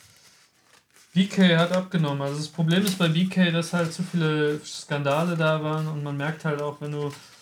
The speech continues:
bei den Läden einkaufen bist, mittlerweile ist die Qualität gesunken und das bei Fastfood, das musst du erst mal schaffen.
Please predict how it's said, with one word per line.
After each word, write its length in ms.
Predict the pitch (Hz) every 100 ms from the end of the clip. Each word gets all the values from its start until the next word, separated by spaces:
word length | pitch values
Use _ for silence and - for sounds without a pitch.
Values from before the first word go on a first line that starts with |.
| - - - _ _ -
bei 280 | 147 147
den 200 | 147 147
Läden 280 | 143 165 170
einkaufen 480 | 139 160 165 160 160
bist, 180 | 156 -
mittlerweile 380 | 160 143 143 160
ist 140 | -
die 20 | -
Qualität 480 | 151 147 143 156 156
gesunken 420 | 131 139 156 -
und 80 | 123
das 140 | 131
bei 120 | -
Fastfood, 460 | 139 151 143 143 127 123
das 120 | 120
musst 160 | 151
du 40 | 147
erst 100 | 135
mal 80 | 131
schaffen. 400 | - 131 127